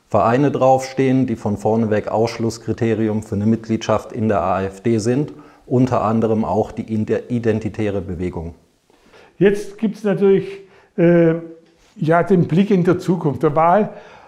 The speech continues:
Speaker 2: die Wahl li-, lief, der Wahlkampf lief lange schläfrig.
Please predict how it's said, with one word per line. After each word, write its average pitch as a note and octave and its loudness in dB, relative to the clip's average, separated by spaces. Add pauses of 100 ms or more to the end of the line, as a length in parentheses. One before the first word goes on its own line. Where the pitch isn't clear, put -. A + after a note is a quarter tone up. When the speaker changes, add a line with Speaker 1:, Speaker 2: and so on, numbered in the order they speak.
(240)
Speaker 2:
die D#3+ 4
Wahl F3+ 4
li-, G#3+ 4
lief, G3+ 2 (100)
der C#3+ -6
Wahlkampf F#3 2
lief E3+ 0
lange E3 2
schläfrig. F#3+ -2